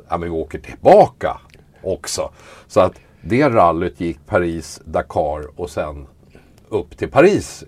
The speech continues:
igen. Och det lär ha varit, eh, en riktigt, eh, tuff, eh, utmaning. Och man, eh, när man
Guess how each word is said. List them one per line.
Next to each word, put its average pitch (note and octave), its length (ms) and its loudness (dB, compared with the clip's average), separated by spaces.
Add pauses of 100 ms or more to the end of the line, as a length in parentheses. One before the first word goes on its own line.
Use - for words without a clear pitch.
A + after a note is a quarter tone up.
igen. F#2 400 -8 (540)
Och F2+ 340 -4
det A2 200 -2
lär G2+ 280 2
ha F2+ 200 -2
varit, E2 440 -6
eh, D#2+ 420 -8
en E2+ 280 -10
riktigt, - 720 -8
eh, D#2 500 -8 (100)
tuff, - 580 -4
eh, F#2 60 -4 (100)
utmaning. F2+ 960 -2
Och E2+ 80 -8
man, E2 220 -8 (520)
eh, D#2 140 -6
när E2+ 120 -8
man G2 180 0